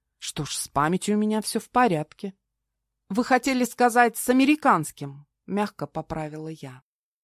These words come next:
«Ну да, конечно. Английский, американский. Для меня это практически одно и то же. Я сейчас очень жалею, что не стала более углублённо изучать английский после школы.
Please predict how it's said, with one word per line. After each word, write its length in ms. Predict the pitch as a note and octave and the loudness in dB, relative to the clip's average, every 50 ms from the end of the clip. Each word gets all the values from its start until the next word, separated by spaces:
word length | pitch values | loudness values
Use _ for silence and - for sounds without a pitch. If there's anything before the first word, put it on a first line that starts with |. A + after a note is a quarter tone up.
| _ _ | _ _
«Ну 300 | - C#4+ D#4 D#4+ E4+ F4 | -4 -2 0 2 2 2
да, 200 | C#4 C#4 A3+ F3 | 4 6 6 6
конечно. 720 | - - B3 C4 C4 A3+ E3+ C#3 - - - C#3+ C#3 C#3+ - _ _ _ _ | 4 2 0 2 2 0 0 -2 -4 -8 -10 -12 -14 -16 -20 _ _ _ _
Английский, 640 | - A3 A#3 G3+ B3 B3+ C#4+ D4 D4 - - - A3 | 0 0 2 4 4 4 6 6 4 2 2 0 2
американский. 880 | G#3 G#3+ G#3 G3+ F#3+ - G3+ G3 G#3 A3+ A3+ - - - G3 F#3+ - _ _ | 2 2 0 0 0 0 2 2 2 2 2 -2 -6 -8 -8 -8 -10 _ _
Для 140 | - A3 C#4 | 0 2 4
меня 240 | D4 D#4+ F4+ F#4 D4 | 6 6 8 6 6
это 160 | G3 - A3 | 4 2 0
практически 640 | - B3 B3 B3 - - C4+ A#3+ - - - - B3+ | 2 2 2 2 0 -4 -4 -4 -4 -6 0 2 2
одно 300 | B3+ A#3+ - B3+ C4 B3+ | 2 4 4 2 2 2
и 40 | B3+ | 0
то 300 | - - E3 D3 C3+ B2 | 0 0 -2 -2 -2 -4
же. 200 | - B2+ - D3 _ _ _ _ _ | -8 -14 -14 -16 _ _ _ _ _
Я 160 | - B3 C4 | 0 2 2
сейчас 420 | B3+ - - - - C#4+ C#4+ - - | 2 2 -4 0 2 2 4 4 2
очень 320 | B3+ F#3 - - F3 F3 | 0 0 0 -2 -4 -4
жалею, 380 | D3+ E3+ F#3 F3+ F3 E3+ E3 D#3+ | -2 -2 -2 0 0 0 -2 -2
что 180 | - - G3+ | -2 -2 0
не 160 | G#3 A#3 B3+ C4 | 0 2 0 0
стала 380 | - - G3+ E3+ D3+ D3+ D3+ | 0 2 4 4 4 2 0
более 300 | D3 E3 E3 E3+ F3 F3+ | 0 0 0 2 2 0
углублённо 640 | E3 E3 F3 F#3 F#3 G#3 B3 C#4+ C4+ G3+ E3 D#3+ D#3+ | 0 -2 -6 -6 -2 0 2 2 2 2 0 -2 -2
изучать 400 | D#3+ - G3 - - A3 G#3+ A#3+ | -2 -4 -2 2 2 2 4 4
английский 540 | A#3+ B3+ B3+ G#3+ F#3 D3 C3 - - D#3 | 2 2 2 0 -2 -4 -4 -4 -6 -8
после 320 | D3+ - F3 E3+ - - G3+ | -6 -4 -6 -6 -4 -4 -6
школы. 500 | G3+ - - - D#3 C#3 C3 C3 C3+ | -6 -6 -8 -6 -6 -6 -6 -8 -14